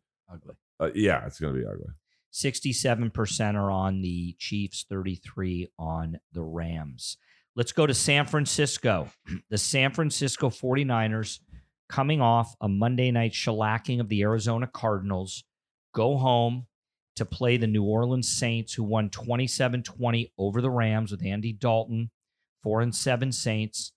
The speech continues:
Speaker 1: I'm gonna start off here. This is a perfect scenario to take the New Orleans Saints. San Francisco's favored by nine points. There's a tax on that.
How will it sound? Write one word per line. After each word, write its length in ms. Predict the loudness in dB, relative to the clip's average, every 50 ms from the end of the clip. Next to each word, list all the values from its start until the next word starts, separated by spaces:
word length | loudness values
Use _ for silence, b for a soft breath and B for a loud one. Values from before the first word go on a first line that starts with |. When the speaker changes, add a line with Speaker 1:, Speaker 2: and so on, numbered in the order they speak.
| _ _ _ _ _ _ _ _ _ _
Speaker 1:
I'm 100 | -4 -2
gonna 140 | 0 0 0
start 280 | -2 0 2 4 6 6
off 240 | 6 4 4 2 0
here. 280 | 0 0 0 -2 -6 _ _ _ _ _ _ _ _ _ _ _ _ -18 -14 -10 -8 -2 2
This 260 | 2 2 2 4 2
is 220 | 2 2 4 4
a 240 | 4 4 4 2 0 _ -4 -2 -2 -2 -2 0
perfect 800 | 2 2 2 2 2 0 -2 -2 -2 -6 _ -10 -8 -8 -8 -10 _ _ _ _ _ _ _ _ _ _ _ _
scenario 960 | -6 -4 0 2 2 4 4 6 6 6 6 6 6 6 4 4 2 0 -2 _ _ _ _ _ _ _ _ _ -6
to 80 | -4
take 300 | -2 0 0 0 0 0
the 80 | 0 0
New 120 | 2 2
Orleans 400 | 4 4 4 4 4 2 2 0
Saints. 340 | 0 -2 -2 -2 -2 -4 -6
San 260 | -4 -2 0 0 0
Francisco's 640 | 0 -2 -2 -2 -2 -2 -2 -2 0 0 0 0 0 -2
favored 420 | -2 0 0 2 2 0 0 2
by 160 | 2 2 2
nine 720 | 2 2 2 2 2 4 4 4 4 2 2 2 0 -2 -4 -6
points. 400 | -4 -2 -2 -2 -2 -2 -6 -8
There's 240 | -8 -8 -6 -6 -8
a 60 | -10
tax 500 | -12 -10 -6 -4 -4 -4 -4 -6 -8 -6
on 220 | -4 -4 -4 -4 -4
that. 240 | -6 -6 -8 -10